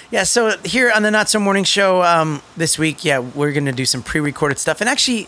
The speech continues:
the, one of the reasons I like doing this pre-recorded thing is because I, I, um, I want to do this with co-hosts. Like, Emma's a great co-host. Scotty D's a great co-host. Um, and, and also, not to just stray off topic right here, but Scotty D, uh,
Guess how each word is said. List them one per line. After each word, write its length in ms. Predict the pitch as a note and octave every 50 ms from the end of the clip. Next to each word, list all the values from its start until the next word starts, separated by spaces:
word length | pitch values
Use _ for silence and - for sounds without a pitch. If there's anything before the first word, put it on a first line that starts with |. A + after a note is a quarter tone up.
| - - -
the, 80 | D3+
one 200 | D#3 F3+ A3+ D4
of 60 | F#4+ E4+
the 60 | B3
reasons 320 | G3+ G3 F#3+ F3+ F3 C#3+
I 140 | D3+ C#3 C3+
like 380 | B2+ B2+ C3 C3+ C#3 C3 - -
doing 220 | C3+ C3+ C3 B2+ B2+
this 120 | A#2 -
pre-recorded 560 | - - C#3 C3+ B2 B2 A2+ - B2 A2+ G#2+
thing 220 | - A#2+ A2+ G#2+ - - - - - - - -
is 80 | B2+
because 320 | B2+ D#3 C#3 - D#3+ C3 B2+ - -
I, 200 | C3+ D#3 E3 - - - - - - - - - - - - - - -
I, 100 | - - - - - - - -
um, 400 | D3+ D3 D3 C#3+ C#3+ C3+ B2 A#2+ - - - - - -
I 80 | C#3 D3+
want 320 | E3 E3+ F#3+ A3 A#3 F#3
to 100 | - F3+
do 160 | D3+ C3+ D#3 D3+
this 220 | C#3+ C3+ - -
with 160 | C3 A#2 -
co-hosts. 480 | - C3+ C3 A2+ A2 - A2 - - -
Like, 200 | B2+ A#2 - -
Emma's 240 | G3 B3 C4 A#3+ F3
a 60 | E3
great 220 | C#3+ D3 C3 A2+
co-host. 360 | - C#3+ C3+ C3 C3 C3 -
Scotty 260 | - - G3 A3 A3 G3+
D's 200 | E3 D#3+ C#3+ C#3
a 40 |
great 220 | A#2+ C#3 C3 A#2+ A2
co-host. 440 | - C3 C3 B2 B2 A#2+ - - - - - - - - - - -
Um, 320 | C3 B2 A#2+ A#2+ A#2+ A#2 - - - -
and, 180 | C#3+ C#3+ C#3 - - - - -
and 140 | C#3+ C#3+ C#3+
also, 400 | C#3+ C3+ - D#3+ C#3 C3 B2 A#2+ - - -
not 180 | C#3+ C#3 C3+ -
to 80 | C#3+
just 180 | B2+ B2+ - -
stray 200 | - - C#3+ C3+
off 140 | B2 A2+ -
topic 320 | - C3 B2 - - -
right 120 | B2 A2+
here, 140 | B2 D#3 D3+
but 140 | B2+ B2 -
Scotty 280 | - - E3 D3+ C#3 C3
D, 300 | B2 C#3 C#3 C3+ B2+ A2+
uh, 180 | A#2+ A#2 G#2